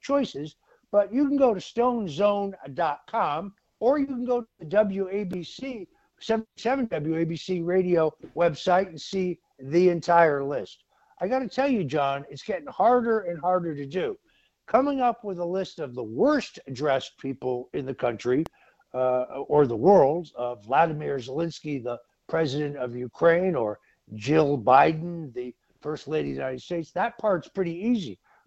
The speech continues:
But coming up with a list of dandies and swans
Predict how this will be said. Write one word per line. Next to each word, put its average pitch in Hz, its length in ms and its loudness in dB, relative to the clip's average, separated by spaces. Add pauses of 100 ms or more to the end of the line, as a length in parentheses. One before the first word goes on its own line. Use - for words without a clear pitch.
But 160 200 -4
coming 277 380 4
up 240 300 4
with 190 280 -4
a 170 140 -2
list 185 380 -6
of 147 240 -4 (480)
dandies 185 840 -4
and 127 180 -8
swans 170 880 2